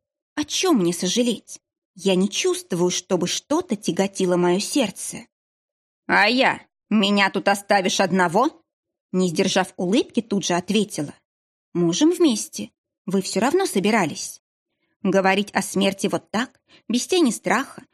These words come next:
боли или сожаления было странно. Но когда момент пришел, чего уже бояться? Все решено. «Ну, прям разбежался», хмыкнул Сэпай, выразительно поднимая брови вверх.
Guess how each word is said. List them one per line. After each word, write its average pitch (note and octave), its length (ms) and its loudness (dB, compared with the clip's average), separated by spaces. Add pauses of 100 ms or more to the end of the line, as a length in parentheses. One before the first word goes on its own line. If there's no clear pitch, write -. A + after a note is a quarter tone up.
(120)
боли C4 340 4
или G3+ 220 0
сожаления F#3+ 640 0
было F#3 200 2
странно. A#3 600 -2 (320)
Но F#3+ 160 2
когда F#3 300 2
момент F#3+ 400 2
пришел, G#3 500 -2 (180)
чего F#4+ 280 0
уже G#3 200 2
бояться? E3+ 560 -2 (380)
Все - 220 -2
решено. G3 500 -2 (640)
«Ну, F#3 540 2 (220)
прям G#3 280 2
разбежался», F#3+ 800 -2 (440)
хмыкнул G3 560 0
Сэпай, B3 540 0
выразительно F#3 600 2
поднимая F3+ 500 2
брови F3 360 0
вверх. G3 460 -4